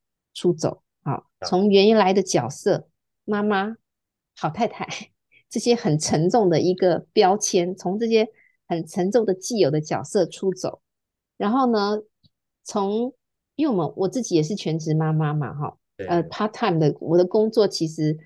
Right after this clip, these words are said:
Speaker 1: 写作这个演讲其实就是副业，可做可不做啦。所以我们很，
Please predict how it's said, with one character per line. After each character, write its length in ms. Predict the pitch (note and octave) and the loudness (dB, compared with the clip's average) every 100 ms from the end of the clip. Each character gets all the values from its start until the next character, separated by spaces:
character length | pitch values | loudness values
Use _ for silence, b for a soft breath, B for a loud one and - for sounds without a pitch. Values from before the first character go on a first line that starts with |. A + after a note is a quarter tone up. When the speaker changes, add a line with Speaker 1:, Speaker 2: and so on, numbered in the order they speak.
| B _ _ _ | B _ _ _
Speaker 1:
写 300 | - - C#3+ | -4 0 0
作 340 | D3 A3 F3+ | 4 4 4
这 180 | D#3+ G3 | 0 -4
个 540 | F#3+ F3 E3 E3 D#3 D#3+ _ _ | -2 0 0 -2 -4 -8 _ _
演 260 | - F3 G#3+ | 0 0 0
讲 260 | A3+ C#3 C#3 | -2 -4 -4
其 160 | E3+ | -4
实 140 | D#3 F#3 | -4 -2
就 160 | F#3+ | -4
是 200 | F3+ F#3+ | -2 -4
副 320 | F3+ - G#3 | -4 -2 0
业， 380 | F3 F#3 D#3 - - | 0 2 0 -2 -6
可 180 | - | -2
做 220 | - C#4 A#3 | 0 2 0
可 160 | D#3+ | -2
不 120 | C#3 | -6
做 320 | D3+ - G#3 A2 | -6 0 2 2
啦。 180 | D#2+ _ _ _ _ _ _ | -4 _ _ _ _ _ _
所 160 | - D#4 | -2 0
以 80 | |
我 140 | C#4 G#3+ | 2 0
们 340 | G3 G3+ G#3+ _ | 0 -2 -4 _
很， 380 | - G#3 E3 | -8 -4 -4